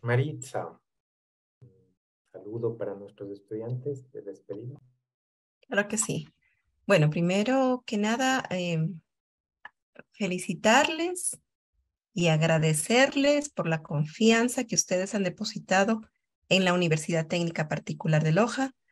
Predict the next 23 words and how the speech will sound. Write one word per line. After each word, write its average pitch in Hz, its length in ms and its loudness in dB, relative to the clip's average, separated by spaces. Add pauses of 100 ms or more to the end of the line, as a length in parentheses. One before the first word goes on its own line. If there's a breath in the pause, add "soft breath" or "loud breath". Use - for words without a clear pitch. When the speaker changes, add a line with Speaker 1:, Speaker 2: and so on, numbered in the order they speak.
(400)
Speaker 2:
en 175 220 2
modalidad 156 920 2
a 156 120 2
distancia. 143 800 -4 (840)
Realmente 175 480 2
son 196 220 0
dignos 185 320 0
de 202 80 0
admiración 170 840 0 (160)
a 160 160 0
aquellos 165 440 -2
estudiantes 160 560 0
que - 180 -2
optan 220 280 0
por 190 120 0
esta 160 220 -2
modalidad. 151 600 2 (280)
Eh, 156 380 0
yo 175 140 -2
fui 175 300 -4
estudiante 156 800 -2
de 160 120 0
presencial 147 920 0